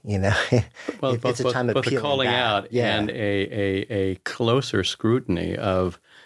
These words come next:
Speaker 2: the kind of the, the assumptions we've made.
Speaker 1: Yeah.
Speaker 2: And one of those assumptions is that just boys will be boys, you know, that we're just hormonally driven creatures and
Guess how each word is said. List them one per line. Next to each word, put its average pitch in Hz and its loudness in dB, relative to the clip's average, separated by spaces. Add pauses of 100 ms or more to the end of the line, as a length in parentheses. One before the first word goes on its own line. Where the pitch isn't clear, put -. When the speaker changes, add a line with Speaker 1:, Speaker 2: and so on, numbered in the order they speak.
(300)
Speaker 2:
the 95 2
kind 104 0
of 95 2
the, 98 2 (160)
the 104 2
assumptions 101 0
we've 123 2
made. 120 2 (260)
Speaker 1:
Yeah. 92 -2
Speaker 2:
And 117 2
one 143 4
of 127 4
those 101 2
assumptions 98 0
is 98 -2
that 104 -4 (200)
just - 0
boys 101 2
will 101 2
be 101 2
boys, 98 2
you 101 0
know, 98 4
that 98 0
we're 110 4
just - 0
hormonally 98 2
driven 98 0
creatures 98 -2
and 90 -4